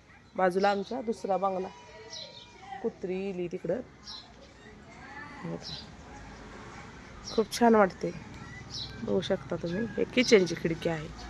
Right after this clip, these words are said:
हॉल समोर आहे, एंट्रीला किच-, किचन इकडं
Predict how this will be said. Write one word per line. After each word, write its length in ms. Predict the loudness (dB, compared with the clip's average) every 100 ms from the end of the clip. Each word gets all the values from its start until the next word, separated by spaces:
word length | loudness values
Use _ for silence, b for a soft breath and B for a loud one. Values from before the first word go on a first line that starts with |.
| -10 -10 -8 2
हॉल 200 | 4 4 2 -8 -14 -10 4
समोर 340 | 6 8 6
आहे, 220 | 4 0 -6 -8 -10 -10 -10 -10 -10 -10 -8 2
एंट्रीला 500 | 6 6 6 2 2 0
किच-, 440 | -2 0 -2 -4 -2
किचन 280 | 0 2 0
इकडं 220 | 0 -2